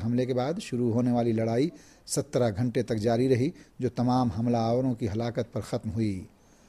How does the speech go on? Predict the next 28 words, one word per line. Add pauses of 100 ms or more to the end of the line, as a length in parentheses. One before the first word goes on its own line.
(280)
افغان
وزارت (100)
دفاع
کے
اس
عہدیدار
کا
کہنا
تھا
کہ
حملہ
آور (420)
دھماکہ
خیز
جیکٹیں
پہنے
ہوئے
تھے، (320)
لیکن
افغان
سیکورٹی
اہلکاروں
نے (100)
کامیاب
جوابی
کارروائی
کی (320)
اور